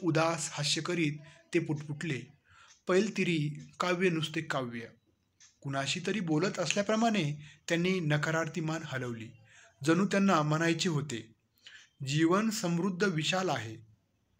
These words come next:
विचित-, चित्र विचित्र आहे, तितका सुंदर तितकाच भयंकर, पण त्याला ना एलतीर ना पैलतीर. या समुद्रात माणसाचं भक्ष्य असणारी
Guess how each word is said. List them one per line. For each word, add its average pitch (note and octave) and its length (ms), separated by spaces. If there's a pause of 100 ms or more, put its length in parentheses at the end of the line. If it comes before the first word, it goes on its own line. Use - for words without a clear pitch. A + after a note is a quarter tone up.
(1040)
विचित-, - 720
चित्र G#3+ 320
विचित्र G#3 400
आहे, C3 300 (420)
तितका F#3 400 (140)
सुंदर G3 480
तितकाच F#3+ 460
भयंकर, D3 520 (460)
पण F3 360 (540)
त्याला E3+ 300
ना F3 420 (120)
एलतीर F3+ 560 (320)
ना D3+ 180
पैलतीर. C3+ 640 (680)
या F#3 220
समुद्रात E3+ 760
माणसाचं D3+ 800 (500)
भक्ष्य F3+ 520 (120)
असणारी E3+ 560